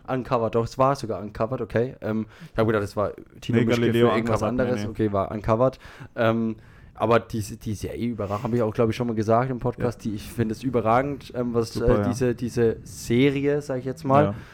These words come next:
Speaker 1: ne, ähm, dass die, was die machen, die sind ja auch, machen ja auch wirklich kunterbunt, mal in Deutschland, mal dies, mal das, ähm, ja. Wie gesagt, also geisteskrank Fentanyl, wollen wir gar nicht drüber reden, ne?
Speaker 2: Völlig,
Speaker 1: Also
Speaker 2: ja, ja. Das ist auch, ja, U S A wirklich
Speaker 1: auch eine
Speaker 2: krasser. Das
Speaker 1: synthetische
Speaker 2: wird
Speaker 1: Droge, synthetische Drogen sind eh immer,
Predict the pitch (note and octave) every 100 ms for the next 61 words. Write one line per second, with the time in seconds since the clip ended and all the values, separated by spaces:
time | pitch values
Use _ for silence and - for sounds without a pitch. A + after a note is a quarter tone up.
0 | - A#2+ B2 C#3+ B2+ B2 A#2+ A2+ A#2 -
1 | A#2+ A2+ A2+ B2 A2+ A#2 D3 B2 - A#2+
2 | A2+ E2 G2+ A2+ A2+ A2+ A#2 F#2+ F#2+ A2+
3 | A2+ - C#3 D3+ C#3 B2 A#2 A#2 C3+ C3
4 | A2+ A#2 - A#2+ A#2+ C#3 C3 A#2+ A2+ G#2+
5 | G#2+ C3 C#3+ - - A2+ A#2 A#2 A2+ -
6 | - - - _ - G#2 - _ - -
7 | - _ _ A#2+ A#2+ C3+ G#2+ A2 - A#2+
8 | - C3+ D3 A#2 G#2+ A#2 A2 G#2+ G#2 F#2+
9 | A2 A#2+ B2 A#2+ B2+ A#2 A#2+ A2 G2 _
10 | A#2+ A#2+ A#2+ A2+ A2+ A#2+ C3 - - A#2
11 | A2 A#2+ C3 B2 - - A#2 C#3 B2 A#2+
12 | - A2+ B2 D3 B2+ B2+ B2+ A#2 A#2+ A2+
13 | A#2 G#2+ B2+ C#3 A#2+ B2 B2 B2+ B2 B2+
14 | A2+ A#2+ A#2+ A2 A2+ A2+ A#2+ A2 A2 A2+
15 | B2 A#2 A#2 A#2 A#2+